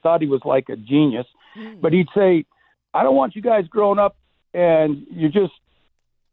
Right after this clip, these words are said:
Speaker 1: for a better la-, word, he'd said, nerds, and you, you, you can't carry your own briefcases because you're out of shape and you have to take a breath every time you take a step." He said, "You're gonna, you're gonna do your sit-ups, push-ups, you're gonna play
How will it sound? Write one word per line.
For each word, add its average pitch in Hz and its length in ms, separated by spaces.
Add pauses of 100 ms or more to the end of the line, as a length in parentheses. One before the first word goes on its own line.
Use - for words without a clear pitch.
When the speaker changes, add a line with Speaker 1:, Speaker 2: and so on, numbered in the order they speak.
(300)
Speaker 1:
for 175 140
a 156 60
better 175 260
la-, 170 260
word, 151 420
he'd 151 220
said, 160 200
nerds, 175 500 (480)
and 160 200
you, 151 180
you, 160 280
you 143 120
can't 185 320 (220)
carry 185 240
your 175 140
own 175 160
briefcases 156 720
because 151 220
you're 147 120
out 180 160
of - 160
shape 180 340
and 151 120
you 135 60
have 160 240
to 131 140 (260)
take 180 160
a 160 40
breath 170 340
every 156 200
time 165 240
you 151 80
take 165 220
a 139 140
step." 190 340
He 143 160
said, 160 180
"You're 160 180
gonna, 240 260 (560)
you're 202 200
gonna 226 160
do 147 360
your 226 280
sit-ups, 196 380
push-ups, 180 400
you're 131 80
gonna 139 160
play 208 260